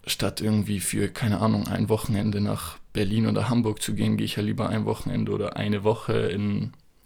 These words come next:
anderes Land oder so, was den Urlaub angeht. War ich genauso. Ähm, ich dachte mir, ich muss keine anderen deutschen Großstädte sehen. Ich glaube, ich war auch noch nie in einer anderen deutschen Großstadt bis dahin außer München, einfach aus den Gründen, weil ich mir dachte, es ist unnötig. So.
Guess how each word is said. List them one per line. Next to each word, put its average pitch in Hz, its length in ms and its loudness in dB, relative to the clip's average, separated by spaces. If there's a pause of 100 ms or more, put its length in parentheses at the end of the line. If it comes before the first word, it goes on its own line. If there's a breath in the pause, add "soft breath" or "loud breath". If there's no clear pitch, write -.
anderes 107 440 2
Land 104 240 0
oder 101 180 0
so, 98 160 -2
was - 120 -2
den - 180 -2
Urlaub 110 320 2
angeht. - 400 -8 (160)
War 101 100 2
ich 104 140 -4
genauso. 104 640 -2 (200)
Ähm, 101 200 -2
ich - 120 -10
dachte - 260 -6
mir, 131 40 -4
ich - 120 -8
muss 123 220 0
keine 101 480 -2
anderen 104 480 0 (540)
deutschen 98 340 0
Großstädte 92 520 -2
sehen. 90 160 0
Ich - 180 -6
glaube, 92 360 2
ich - 180 -6
war 90 80 -2
auch 90 140 -6
noch 92 220 -6
nie 95 120 -2
in 92 100 0
einer 87 100 -2
anderen 90 200 -4
deutschen 95 300 -2
Großstadt - 480 -6 (760 loud breath)
bis 87 180 -4
dahin 92 280 0
außer 87 260 -2
München, 87 280 -2
einfach 90 280 -2
aus - 160 -6
den 92 160 -4
Gründen, 98 280 -4
weil - 80 -8
ich - 120 -10
mir - 80 -4
dachte, - 260 -4
es 92 80 -4
ist 92 140 -4
unnötig. 98 480 -6
So. - 240 -8